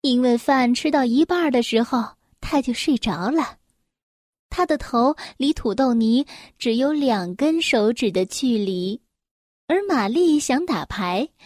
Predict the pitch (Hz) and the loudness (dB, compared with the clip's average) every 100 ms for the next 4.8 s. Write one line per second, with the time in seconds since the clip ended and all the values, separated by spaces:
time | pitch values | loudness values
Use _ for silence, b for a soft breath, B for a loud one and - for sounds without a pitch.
0 | b b 226 233 - 262 - B B 277 | b b 0 0 2 0 -2 B B -2
1 | 202 175 247 277 - - - 320 392 427 | 0 0 0 0 -2 -4 -2 0 0 0
2 | 277 151 - - _ _ _ _ - 403 | -2 -4 -6 -10 _ _ _ _ -2 0
3 | 330 359 392 226 185 240 B B - 262 | 4 2 4 2 2 -2 B B 0 2
4 | 381 311 214 190 170 175 170 180 | 2 2 0 0 -2 -2 -4 -4